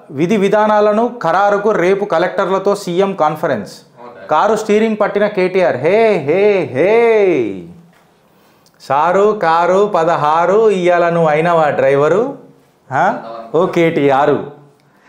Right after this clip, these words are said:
శుక్రవారం సాయంత్రం బొల్లారంలోని రాష్ట్రపతి నిలయంలో నిర్వహించిన at home కార్యక్రమానికి మాజీ మంత్రి తన్నీరు హరీష్ రావు కారులో ఎక్కించుకొని స్వయంగా డ్రైవ్ చేస్తూ వెళ్తున్న బీఆర్ఎస్ వర్కింగ్ ప్రెసిడెంట్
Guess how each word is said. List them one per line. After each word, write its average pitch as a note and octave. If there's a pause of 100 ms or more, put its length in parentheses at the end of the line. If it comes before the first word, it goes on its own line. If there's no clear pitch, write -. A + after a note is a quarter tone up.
(260)
శుక్రవారం A#3+
సాయంత్రం G3+ (1000)
బొల్లారంలోని A3
రాష్ట్రపతి G3+
నిలయంలో F#3+
నిర్వహించిన F#3 (880)
at D#3
home A3+
కార్యక్రమానికి F#3
మాజీ D#3+
మంత్రి D#3+
తన్నీరు E3+
హరీష్ C#3+
రావు G3
కారులో F3 (680)
ఎక్కించుకొని G3
స్వయంగా G3+
డ్రైవ్ F#3+
చేస్తూ F#3+
వెళ్తున్న F3
బీఆర్ఎస్ E3+
వర్కింగ్ F3+
ప్రెసిడెంట్ D#3+